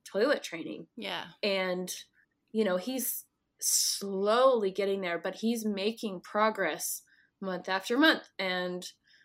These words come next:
Speaker 1: changing a dirty eight-year-old diaper is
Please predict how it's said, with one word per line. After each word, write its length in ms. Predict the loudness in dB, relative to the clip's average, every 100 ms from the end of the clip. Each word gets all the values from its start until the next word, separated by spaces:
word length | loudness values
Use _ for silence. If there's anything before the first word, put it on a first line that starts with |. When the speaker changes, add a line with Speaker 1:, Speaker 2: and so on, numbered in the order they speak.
| _ _ _ _ _
Speaker 1:
changing 640 | -6 0 0 0 0 0 -2
a 80 | -2
dirty 420 | 0 0 0 -2
eight-year-old 520 | -2 0 2 2 2
diaper 500 | 2 0 0 0 0 0
is 540 | -2 -2 -2 -6 -8